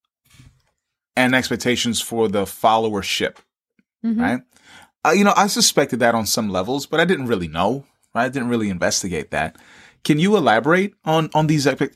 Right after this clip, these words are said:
Speaker 1: expectations between leaders and, and the followership or the differences?
Speaker 2: It's interesting. I've learned a lot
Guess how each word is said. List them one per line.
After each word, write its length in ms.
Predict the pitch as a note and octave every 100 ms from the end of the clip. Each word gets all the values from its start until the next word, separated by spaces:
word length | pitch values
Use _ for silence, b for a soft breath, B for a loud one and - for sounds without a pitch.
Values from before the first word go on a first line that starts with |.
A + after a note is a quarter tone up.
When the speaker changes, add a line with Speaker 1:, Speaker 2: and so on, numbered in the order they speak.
| -
Speaker 1:
expectations 720 | D3 - C#3 B2 A#2+ D#3+ C#3+
between 380 | B2+ - C#3+ A#2+
leaders 380 | B2 C#3+ C#3+ B2+
and, 120 | A#2+
and 140 | B2
the 60 | A#2
followership 540 | - G#2 A#2+ B2 F3 - _ _ _ _ _ -
or 80 |
the 80 | A#2
differences? 560 | F#2 G2+ C3+ B2 D#3+ D#3+ _ _ _ _ _ _ _ _ _ _
Speaker 2:
It's 80 | -
interesting. 420 | A3+ - G3+ -
I've 280 | F3+ F3+ -
learned 260 | F3 F#3+ G3
a 100 | E3+
lot 460 | D#3+ E3 E3 D#3+